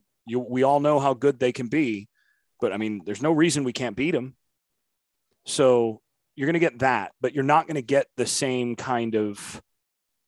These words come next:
uh, you're not gonna get the payback motivation, obviously. And you're not, this Florida State team has so many weaknesses that it's not like they're gonna come into this game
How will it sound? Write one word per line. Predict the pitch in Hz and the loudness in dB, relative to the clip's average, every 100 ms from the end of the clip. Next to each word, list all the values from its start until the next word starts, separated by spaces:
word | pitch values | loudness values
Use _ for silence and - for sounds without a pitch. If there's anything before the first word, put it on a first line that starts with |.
| _ 110 | _ -4
uh, | 107 98 101 - _ _ _ _ _ _ _ _ _ | -4 -4 -8 -12 _ _ _ _ _ _ _ _ _
you're | 139 | 0
not | 147 180 | 2 4
gonna | 160 | 2
get | 151 | 0
the | - | -2
payback | - 147 147 139 143 | 0 2 4 2 2
motivation, | 135 120 113 - 117 113 | 0 2 2 0 -6 -4
obviously. | 110 107 113 - 110 104 104 | -4 -2 -4 -4 -4 -6 -8
And | 120 | -6
you're | 120 | -2
not, | 131 139 _ _ _ 117 - - | 0 0 _ _ _ -12 -10 -8
this | 131 165 | -2 -2
Florida | - 190 139 | 4 4 4
State | - 156 | 0 -2
team | 147 123 | -2 -4
has | - | -4
so | 143 | -4
many | 123 104 | -2 -2
weaknesses | 127 - 113 117 104 101 | -4 -4 -6 -4 -4 -2
that | 110 - | -4 -4
it's | 123 143 | -6 0
not | 151 131 | 0 2
like | 139 | 0
they're | 139 | 0
gonna | 117 113 | -2 -4
come | - 120 | -4 -6
into | 113 | -4
this | 113 - | -4 -4
game | 117 110 110 | -4 -4 -6